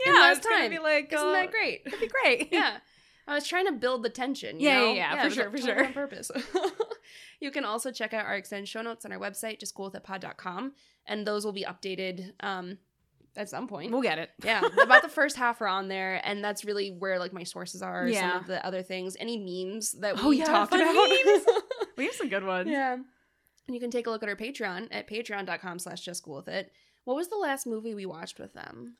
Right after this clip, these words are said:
Speaker 2: Um, oh, they chose Crimson Peak, I thought.
Speaker 1: Oh, no, that was the patron pick.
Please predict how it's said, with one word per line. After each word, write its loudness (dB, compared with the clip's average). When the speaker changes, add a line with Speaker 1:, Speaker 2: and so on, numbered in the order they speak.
Speaker 2:
Um, 6
oh, 6
they -2
chose -4
Crimson -4
Peak, -10
I -4
thought. 0
Speaker 1:
Oh, 10
no, 6
that 4
was 0
the -10
patron -6
pick. -14